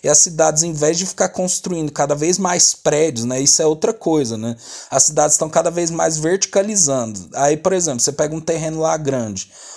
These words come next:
onde moraria, sei lá, três famílias, você faz um prédio que agora vão morar vinte, tá ligado?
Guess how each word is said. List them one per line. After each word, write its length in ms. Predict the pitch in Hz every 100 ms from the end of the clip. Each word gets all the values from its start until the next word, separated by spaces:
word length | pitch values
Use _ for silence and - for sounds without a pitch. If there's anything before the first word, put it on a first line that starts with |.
| -
onde 220 | 147 147
moraria, 500 | 156 156 156 151 151
sei 220 | 143 160
lá, 360 | 156 143 120 104 98 - _ _ _ _ -
três 320 | 160 170 156
famílias, 640 | - 127 139 214 123 110 - - - -
você 240 | 165 202
faz 240 | 185 165 165
um 100 | 196
prédio 380 | 190 165 175
que 80 | -
agora 300 | 185 175 175
vão 120 | 175
morar 680 | 180 196 196 170 170 190 - -
vinte, 640 | 302 240 240 - - - _ _ _ _ _ _ _ _ _ -
tá 80 |
ligado? 560 | 151 143 180 165 113 95